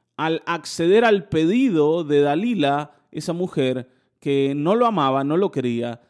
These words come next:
sino que lo único que buscaba era hacer ganancia con él. Está bien, ¿no? Ahora dice, "Y viéndolo el pueblo, alabaron a su Dios, diciendo, 'Nuestro Dios entregó en nuestras manos a nuestro enemigo y al destruidor de nuestra tierra, el cual había dado muerte a muchos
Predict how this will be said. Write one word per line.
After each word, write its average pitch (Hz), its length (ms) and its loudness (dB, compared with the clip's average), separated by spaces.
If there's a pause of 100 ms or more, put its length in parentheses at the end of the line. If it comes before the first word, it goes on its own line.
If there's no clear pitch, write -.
(100)
sino 143 400 -4
que 147 160 -4
lo 135 140 0
único 143 340 -4
que 131 80 -8
buscaba 139 500 -2
era 139 220 -2
hacer 135 340 -6
ganancia 139 760 -4
con 127 160 -4
él. 120 320 -4 (680)
Está 147 160 -4
bien, 156 200 0
¿no? 127 220 -8 (380)
Ahora 165 180 2
dice, 190 240 2
"Y 175 80 2
viéndolo 208 480 0
el 208 140 0
pueblo, 220 440 0
alabaron 156 540 2
a 151 80 -4
su 165 220 -2
Dios, 226 320 2
diciendo, 180 560 -4
'Nuestro 190 560 -2
Dios 233 400 2
entregó 190 640 -4 (260)
en 147 200 -8
nuestras 147 340 -4
manos 160 400 -6
a 151 60 -6
nuestro 135 400 -4
enemigo 127 580 -4 (300)
y 135 100 -4
al 143 160 0
destruidor 143 880 2
de 170 140 -2
nuestra 143 420 -6
tierra, 139 540 -2
el 143 180 -6
cual 202 220 4
había 202 240 2
dado 196 240 2
muerte 196 400 -4
a 165 60 -2
muchos 170 840 -8